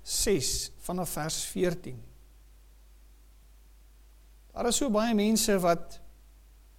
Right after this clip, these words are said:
so goed begin in die geestelike lewe, maar so sleg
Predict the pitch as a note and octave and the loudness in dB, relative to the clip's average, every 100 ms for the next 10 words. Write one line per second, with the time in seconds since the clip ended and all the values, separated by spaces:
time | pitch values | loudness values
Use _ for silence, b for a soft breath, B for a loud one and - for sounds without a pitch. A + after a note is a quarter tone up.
0 | - - - C4 - D4+ C#4 A3 G#3 - | -12 0 4 4 4 0 2 2 2 2
1 | C4 A#3 G#3 G3+ A#3 A3 B3+ G#3 G3 F#3 | 2 2 0 0 0 2 2 2 2 0
2 | F3 F3+ A#2 - - - - - - - | 2 0 -2 -10 -18 -20 -20 -20 -20 -20
3 | - - - - - b b F3 A3+ - | -20 -20 -20 -20 -20 b b 0 2 6
4 | C#4 C4 - B3 A#3+ | 6 4 4 2 0